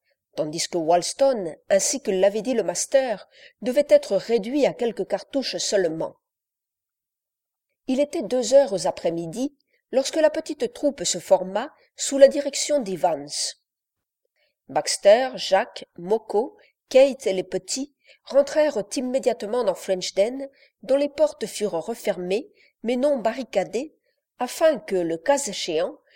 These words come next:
le master et les autres pussent se mettre rapidement à l'abri.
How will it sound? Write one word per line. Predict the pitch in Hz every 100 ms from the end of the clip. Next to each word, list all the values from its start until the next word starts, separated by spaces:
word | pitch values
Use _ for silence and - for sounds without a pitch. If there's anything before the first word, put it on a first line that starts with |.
| _ -
le | 233
master | 269 302 - 311 277
et | 190
les | 175 170
autres | 269 233 -
pussent | 160 - 269 -
se | 185 180
mettre | 208 240 -
rapidement | 156 - 240 208 175 175 208
à | 170
l'abri. | 139 - - -